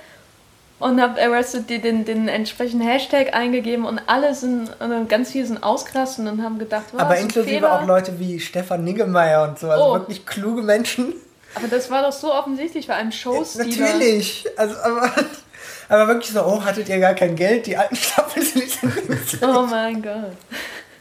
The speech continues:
Speaker 1: Ja, das fand ich schön. Aber wo wir grad bei,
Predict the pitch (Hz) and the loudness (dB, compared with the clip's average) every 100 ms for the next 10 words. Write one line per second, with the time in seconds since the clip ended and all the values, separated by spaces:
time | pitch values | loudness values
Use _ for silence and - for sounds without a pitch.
0 | - - _ _ _ - - - - _ | -20 -20 _ _ _ -20 -18 -18 -20 _
1 | 208 185 180 196 220 196 - - - - | -8 -6 -6 -10 -14 -16 -16 -18 -18 -20
2 | - _ _ _ _ _ _ _ _ _ | -20 _ _ _ _ _ _ _ _ _
3 | _ _ _ _ _ _ _ _ _ _ | _ _ _ _ _ _ _ _ _ _
4 | _ _ _ _ _ _ _ _ _ _ | _ _ _ _ _ _ _ _ _ _
5 | - - - - - _ _ - 208 220 | -20 -20 -20 -20 -20 _ _ -4 0 2
6 | 214 233 247 233 214 208 208 196 190 | 2 2 0 0 -2 0 0 2 0